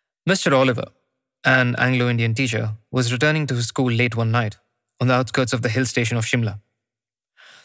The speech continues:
The school was conducted on English public school lines, and the boys, most of them from well-to-do Indian families, wore blazers, caps, and ties.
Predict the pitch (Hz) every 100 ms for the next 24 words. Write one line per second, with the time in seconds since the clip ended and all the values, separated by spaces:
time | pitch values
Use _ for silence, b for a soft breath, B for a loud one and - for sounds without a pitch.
0 | B 143 233 226 170 - 139 135 123 135
1 | 131 127 - 131 131 120 - 123 120 -
2 | 127 123 120 123 123 120 117 110 139 120
3 | 117 107 113 120 127 117 117 110 117 110
4 | 113 117 113 117 113 113 113 139 110 104
5 | - B B B B - 151 123 127 127
6 | 127 123 113 127 117 113 120 127 110 -